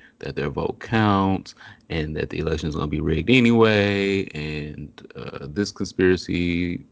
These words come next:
theory and that conspiracy theory. But whatever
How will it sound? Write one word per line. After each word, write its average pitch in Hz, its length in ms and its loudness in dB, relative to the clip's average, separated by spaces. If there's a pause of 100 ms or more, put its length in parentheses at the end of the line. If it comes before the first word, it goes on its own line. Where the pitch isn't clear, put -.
theory 87 440 2
and 82 180 -4
that 98 200 4
conspiracy 92 540 -2
theory. 80 540 -6 (480)
But 87 420 -6 (440)
whatever 101 1000 0